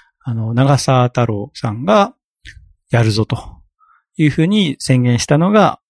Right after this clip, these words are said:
まあ、元々の始まりですね。で、その前に、おそらく太郎さんが、その、ドロイド会議の主催である日高さんに、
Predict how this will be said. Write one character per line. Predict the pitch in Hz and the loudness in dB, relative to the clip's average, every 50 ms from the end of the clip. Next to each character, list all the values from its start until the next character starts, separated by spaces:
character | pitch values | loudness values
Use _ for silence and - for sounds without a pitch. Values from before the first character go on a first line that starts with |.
| _ _ _ _ - | _ _ _ _ 0
ま | 175 156 | 2 4
あ、 | 139 | 4
元 | 127 123 - 135 | 4 4 4 4
々 | 123 131 135 226 233 | 2 2 4 4 4
の | 190 139 | 4 2
始 | - 123 113 - 120 110 | 2 0 -2 0 0 0
ま | 107 107 110 110 | 0 2 0 0
り | 104 101 101 101 | 0 -2 -6 -4
で | - 101 95 | -4 -4 -4
す | - - - | -4 -8 -12
ね。 | 131 104 95 - _ _ _ _ _ _ _ _ _ - - - - - - _ _ - | -12 -12 -14 -16 _ _ _ _ _ _ _ _ _ -20 -20 -20 -20 -20 -20 _ _ 0
で、 | - 180 175 175 175 175 190 - _ - | 4 4 6 6 6 6 4 2 _ -12
そ | - - 214 240 | -4 0 2 4
の | 277 | 6
前 | 302 302 294 262 175 | 6 6 4 4 4
に、 | 151 143 131 127 139 - 285 _ _ _ _ _ _ _ _ _ _ _ _ _ - | 4 4 4 2 0 -4 -10 _ _ _ _ _ _ _ _ _ _ _ _ _ -8
お | - | 0
そ | - 208 | 2 2
ら | 190 - | 2 2
く | - - 143 135 | 2 2 2 2
太 | 127 - 165 165 | 4 4 2 4
郎 | 165 156 147 135 | 4 4 4 2
さ | - 131 120 | 2 0 0
ん | 117 120 131 | 0 0 2
が、 | 165 175 175 180 196 - _ _ | 2 4 4 2 0 -4 _ _
そ | - 143 | -2 0
の、 | 123 117 117 117 113 113 117 123 - _ - | 0 2 2 2 2 0 -2 -4 -6 _ -10
ド | 208 180 143 139 | -6 0 2 4
ロ | 143 | 4
イ | 139 | 6
ド | 147 143 | 4 4
会 | - 160 147 135 | 4 4 4 4
議 | 123 113 | 4 2
の | 110 | 0
主 | 110 - - 127 120 | -2 -4 -4 -2 0
催 | 120 120 | 0 2
で | 120 123 | 2 0
あ | 117 | 0
る | 120 117 | 0 -2
日 | - - | -2 0
高 | 147 127 - 127 | 0 0 0 -2
さ | 120 - 131 127 | -2 -2 -2 -2
ん | 135 165 | 0 0
に、 | 190 196 190 214 240 | 2 2 0 0 -4